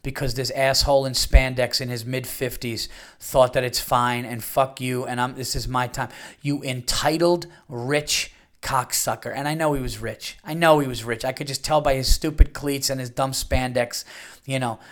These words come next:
only a rich man in his almost sixties dresses like that. All right? You're not gonna be broke and go to Dick's Sporting Goods and buy that shit. You're just not gonna. All right?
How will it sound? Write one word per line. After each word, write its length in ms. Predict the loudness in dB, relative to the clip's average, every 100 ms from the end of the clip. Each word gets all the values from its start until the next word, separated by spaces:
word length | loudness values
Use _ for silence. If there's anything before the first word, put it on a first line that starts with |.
| -4
only 220 | 2 6 8
a 80 |
rich 380 | 6 6 4 2
man 300 | 0 0 0
in 120 | -2
his 320 | 0 2 2 2
almost 380 | -2 2 0 0
sixties 680 | 0 0 -2 -2 -2 -4 -6 -10 -20 -18 -6
dresses 480 | 2 4 4 2
like 220 | -2 -4 -4
that. 280 | -6 -6 -16 _ _ _
All 120 | 2
right? 240 | 4 4 0
You're 140 | 0 2
not 120 | 4
gonna 160 | 2
be 120 | 2 -2
broke 500 | 4 8 8 8 2
and 100 | 0
go 80 |
to 80 | 0
Dick's 380 | -2 -2 0 2
Sporting 480 | 6 8 8 6 0
Goods 340 | 0 0 -4 -8 -14 -10
and 200 | -6 6
buy 220 | 10 10
that 220 | 8 -2 -4
shit. 400 | -4 -4 -8 -8
You're 100 | -4
just 220 | -4 0
not 260 | 2 2
gonna. 240 | -2 -6 -8 -18 -20 _ _
All 120 | 0
right? 240 | 2 2